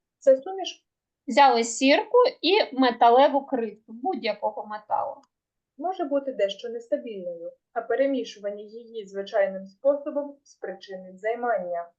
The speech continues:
Speaker 1: Тому замість перемішування будемо її струшувати, допоки суміш не стане більш-менш однорідною. Зрештою, суміш стала такою, як потрібно, тож висипаємо та розділяємо її якомога рівномірніше.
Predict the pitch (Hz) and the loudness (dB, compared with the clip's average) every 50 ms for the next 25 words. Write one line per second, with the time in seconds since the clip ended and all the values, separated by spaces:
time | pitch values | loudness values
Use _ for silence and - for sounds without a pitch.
0 | _ _ _ _ - 339 370 403 370 311 294 262 262 262 - - 226 220 214 220 | _ _ _ _ -6 -4 -2 0 4 6 6 6 4 0 -2 -2 0 0 0 -2
1 | 269 330 - - 311 320 320 320 320 311 302 294 - 240 320 320 359 349 302 254 | -6 -8 -6 -2 0 0 2 4 6 6 6 4 2 -2 -2 -2 -2 -2 -2 -4
2 | 214 202 196 196 202 196 190 - _ _ 175 165 160 - - 220 226 240 247 - | -4 -6 -10 -12 -12 -12 -14 -14 _ _ -10 -10 -8 -8 -4 0 0 2 2 0
3 | 302 302 - _ _ _ _ - 262 262 - 254 240 - - 220 - - 302 339 | -2 -4 -4 _ _ _ _ 2 2 4 4 2 2 2 0 -6 -2 -2 -2 -2
4 | 359 339 - - _ 320 330 330 320 - 359 349 330 269 196 190 208 240 254 - | -2 -4 -8 -8 _ -12 -12 -10 -6 -4 -2 0 0 -2 -2 -4 -12 -14 -16 -12
5 | - 196 190 185 190 - - - 196 185 214 226 226 208 190 - 170 165 160 - | -6 -4 -4 -4 -4 -6 -12 -10 -4 0 0 0 0 -2 -4 -6 -8 -12 -10 -10
6 | 165 151 - _ _ _ _ _ _ - 208 - 185 190 175 180 185 - - - | -12 -14 -14 _ _ _ _ _ _ -8 0 4 6 6 6 6 4 4 4 4
7 | - 311 302 - _ _ _ - 359 381 392 359 269 - - 247 226 214 202 202 | 4 4 0 -6 _ _ _ -10 -6 -6 -4 -6 -6 -2 2 4 4 6 6 6
8 | 202 202 202 294 302 320 320 320 302 311 - - 214 185 185 - - 240 247 247 | 4 2 2 2 0 2 2 0 -2 -4 -4 -2 -2 -2 0 0 -4 -4 -4 -4
9 | 202 175 170 175 175 175 - - _ _ _ _ - 320 277 262 196 190 190 - | -4 -6 -6 -6 -8 -10 -12 -12 _ _ _ _ 0 0 2 2 0 -4 -6 -6
10 | 196 190 208 226 277 302 302 302 311 311 311 - - 302 277 262 220 196 190 190 | -6 -2 2 6 6 6 8 6 4 4 2 2 4 6 6 6 4 2 0 2
11 | 185 190 208 262 302 302 302 302 285 294 277 277 285 302 294 294 _ 247 220 180 | 4 4 4 4 4 2 0 -4 -4 -6 -8 -8 -8 -10 -10 -12 _ -8 -8 -8
12 | - - 185 185 190 190 185 202 208 214 220 220 254 262 277 269 226 175 165 165 | -8 -10 -10 -6 -6 -6 -6 -6 -8 -10 -6 -2 -2 -2 0 0 -2 -4 -6 -8
13 | 170 175 - - - | -14 -14 -14 -14 -14